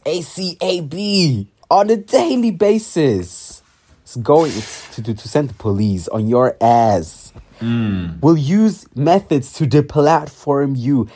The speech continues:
Speaker 1: Nimmt dir die Reichweite weg einer schwarzen Person. The very same person tweeting, "Support black business."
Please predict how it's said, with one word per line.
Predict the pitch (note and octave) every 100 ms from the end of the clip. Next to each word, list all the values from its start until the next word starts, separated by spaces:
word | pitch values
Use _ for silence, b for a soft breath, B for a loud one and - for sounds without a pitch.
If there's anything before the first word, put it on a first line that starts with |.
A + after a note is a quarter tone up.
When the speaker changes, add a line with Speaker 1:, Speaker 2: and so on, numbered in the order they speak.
| B
Speaker 1:
Nimmt | B2+ D3+ D3
dir | C#3
die | B2+ A#2
Reichweite | G#2+ C3+ D#3+ E3+ - B2 A2+ -
weg | A2 G#2+
einer | G#2 G#2+
schwarzen | - B2 B2 C3+ - A#2+
Person. | - A2+ G#2 C3 B2 F#2+ E2+ b b b
The | C#3+
very | G#3+ D4 F#4 F#4
same | - C4 A#3
person | - C4 B3+ - D3+ C#3
tweeting, | - G3 A3+ A3+ - C3+ G2 G2 b
"Support | - D3 - - - -
black | E3 C#3+ -
business." | E3 - A#2+ F#2 E2+ - -